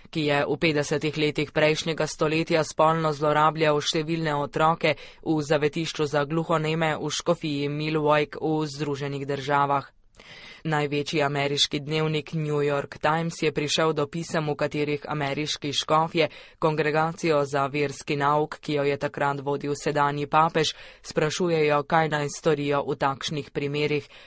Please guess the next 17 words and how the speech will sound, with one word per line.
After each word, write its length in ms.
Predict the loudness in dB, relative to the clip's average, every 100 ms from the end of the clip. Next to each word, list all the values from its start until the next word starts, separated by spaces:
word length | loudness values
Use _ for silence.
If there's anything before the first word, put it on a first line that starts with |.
| -2
Uredništvo 640 | 0 2 0 -2 -4 -4 -2
ameriškega 800 | 0 0 0 -2 -2 -2 0 0
časnika 760 | 2 2 0 -4 -2 2 2
tako 320 | 0 -2 0 2
ameriške 560 | 0 -2 -2 -2 0 -2
škofe 520 | 0 2 2 2 0
kot 260 | 0 -2
sedanjega 640 | -2 -2 2 0 0 -2 -4
svetega 580 | -4 -4 -2 -2 0
očeta 480 | 0 -2 -2 2 2 2 -6 -4
obtožuje, 800 | -2 0 0 0 0 0 2 2
da 140 | 0 0
niso 360 | -2 -2 -4 -4
ukrepali 760 | -2 -2 0 0 0 -2 -4
in 220 | -6 -4
da 140 | -2 -4
so 300 | -2 -4